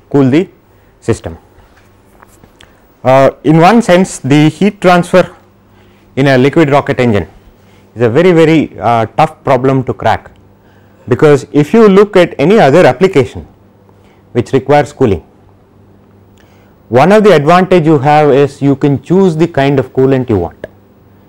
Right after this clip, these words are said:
okay. Uh, so therefore, uh, you can do a very good job with it, right. Here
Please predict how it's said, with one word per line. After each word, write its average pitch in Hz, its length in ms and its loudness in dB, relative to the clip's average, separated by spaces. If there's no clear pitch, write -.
okay. 113 180 -10
Uh, 117 400 0
so 147 200 -2
therefore, 156 680 0
uh, 127 340 0
you 135 180 -2
can 139 200 0
do 156 140 4
a 139 100 2
very 143 200 2
good 135 240 0
job 123 280 0
with 98 160 -4
it, - 160 -14
right. 120 200 -6
Here 196 460 2